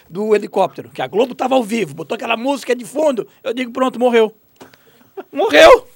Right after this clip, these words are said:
Só faltou a marcha fúnebre. Só faltou uma marcha fúnebre. Então,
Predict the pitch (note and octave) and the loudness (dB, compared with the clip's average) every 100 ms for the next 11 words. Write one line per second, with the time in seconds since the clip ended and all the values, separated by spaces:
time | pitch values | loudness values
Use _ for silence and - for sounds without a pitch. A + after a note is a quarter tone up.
0 | _ _ _ _ _ _ - - _ - | _ _ _ _ _ _ -20 -20 _ 0
1 | B3+ D4 E4 E4 D4 D4+ C#4+ A#3+ C#4 E4+ | 2 2 6 6 8 4 2 0 2 2
2 | C4 F3+ - _ _ D4+ C#4 A#3+ C4+ C#4 | 2 -4 -8 _ _ -2 2 2 2 2
3 | A#3+ - F#3 - A#3 F3 C#3+ A3 B3+ G3 | 0 -2 -8 -2 -2 -2 -6 -4 -4 -6